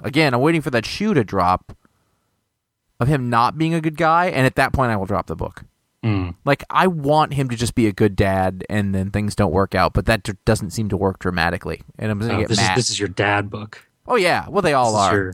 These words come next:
Speaker 1: Every-,
Speaker 2: Cats in the Cradle
Speaker 1: every-,
Speaker 2: book.
Speaker 1: everything
Speaker 2: Everyone
Speaker 1: is.
Speaker 2: is.
Speaker 1: Every
Speaker 2: Even when the,
Speaker 1: single
Speaker 2: even when
Speaker 1: thing
Speaker 2: there isn't a
Speaker 1: is.
Speaker 2: father-son relationship.
Speaker 1: Yeah, no. But, but seriously, like, I,
Speaker 2: Well,
Speaker 1: I
Speaker 2: the
Speaker 1: like
Speaker 2: way
Speaker 1: that about
Speaker 2: Batman
Speaker 1: it.
Speaker 2: takes care of the car is
Speaker 1: It's,
Speaker 2: so
Speaker 1: well, the thing is, it's the
Speaker 2: <laughs>
Speaker 1: brave choice, because it's all, the, the,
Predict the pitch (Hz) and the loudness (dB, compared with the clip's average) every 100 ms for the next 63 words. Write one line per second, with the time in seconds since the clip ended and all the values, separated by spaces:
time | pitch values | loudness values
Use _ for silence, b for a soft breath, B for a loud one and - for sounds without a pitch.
0 | - 180 196 - - - 165 196 170 - | -2 0 0 -2 -6 -4 0 2 0 -2
1 | 92 - - 139 123 - - 165 180 135 | -12 -14 -2 0 0 0 0 2 0 0
2 | 202 - - 190 - 180 185 185 147 - | -2 -4 -4 -4 -2 0 2 0 0 0
3 | 160 156 170 156 156 190 202 196 180 165 | 2 2 0 0 0 2 2 2 2 2
4 | 151 151 131 139 135 123 131 120 117 113 | 2 0 0 0 0 -2 -4 -2 -2 -2
5 | 113 - - 135 - 170 110 110 131 98 | -6 -10 -18 -14 -2 0 0 0 -2 -2
6 | 101 254 254 302 - 359 277 - 117 135 | -2 -2 0 0 0 0 0 -2 -2 0
7 | 131 - 156 170 165 165 170 170 175 113 | 0 2 0 0 -2 -2 0 -2 -2 -4
8 | 107 165 151 151 127 143 123 - 147 147 | 0 0 2 0 2 0 -2 -4 0 0
9 | 120 113 - 135 139 131 123 120 123 - | 0 -4 -6 -4 -2 -2 -2 -2 0 0
10 | - 226 151 294 320 330 294 220 190 208 | 2 2 0 0 0 0 -2 0 0 2
11 | - 175 - 208 208 180 - 175 131 95 | 0 0 0 2 2 -2 -2 0 0 -2
12 | - - - 180 151 196 - - 175 170 | -10 -4 0 0 0 -2 0 -2 -2 0
13 | 175 - 151 175 | -4 -4 0 2